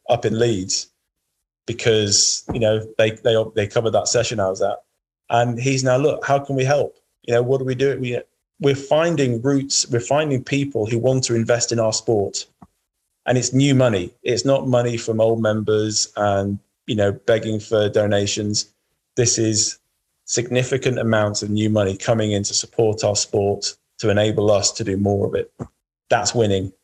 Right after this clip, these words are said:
<laughs> And it feels amazing. Um, so I am here to have fun. And so I create events like Race the Thames, Centurion Challenge, for more people to engage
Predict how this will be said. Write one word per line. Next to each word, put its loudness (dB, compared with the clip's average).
<laughs> -4
And 0
it 0
feels 4
amazing. 2
Um, 2
so 2
I 4
am 2
here 2
to -4
have -6
fun. 0
And -2
so 4
I 4
create 0
events -4
like 0
Race 0
the -14
Thames, 0
Centurion -2
Challenge, -2
for -2
more 2
people -4
to -2
engage 0